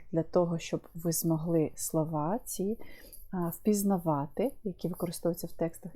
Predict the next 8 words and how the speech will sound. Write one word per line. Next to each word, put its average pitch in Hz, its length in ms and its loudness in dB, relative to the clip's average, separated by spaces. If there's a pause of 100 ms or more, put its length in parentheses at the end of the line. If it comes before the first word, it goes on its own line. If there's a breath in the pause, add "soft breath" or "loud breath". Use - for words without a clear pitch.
і 196 60 -8
також 196 520 0
використовувати, 170 880 -2
коли 160 240 -6
спілкуєтеся - 680 -6
з 160 80 -6
носіями 156 500 0
мови. 160 380 -2